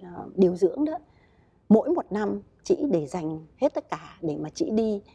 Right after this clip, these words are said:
nào vacation, nào tiền bạc, để mà chị đi và chị làm việc với phái đoàn chúng tôi. Chị nói đó là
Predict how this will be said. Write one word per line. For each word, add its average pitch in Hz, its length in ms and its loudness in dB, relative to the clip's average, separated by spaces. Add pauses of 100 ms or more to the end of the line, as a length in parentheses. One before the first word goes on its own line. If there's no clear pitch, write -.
(140)
nào 170 240 -2
vacation, 196 680 -2
nào 160 240 -6
tiền 160 220 0
bạc, 156 200 -12 (460)
để 143 240 0
mà 160 360 -8 (260)
chị 190 120 2
đi 208 240 0
và - 120 -8
chị - 160 -4
làm 214 160 -2
việc 175 140 -6
với - 100 -4
phái 214 160 -8
đoàn 180 240 -10
chúng 208 180 -4
tôi. 196 200 -8 (580)
Chị - 160 0
nói 226 420 -2
đó 262 160 -6
là 165 400 -12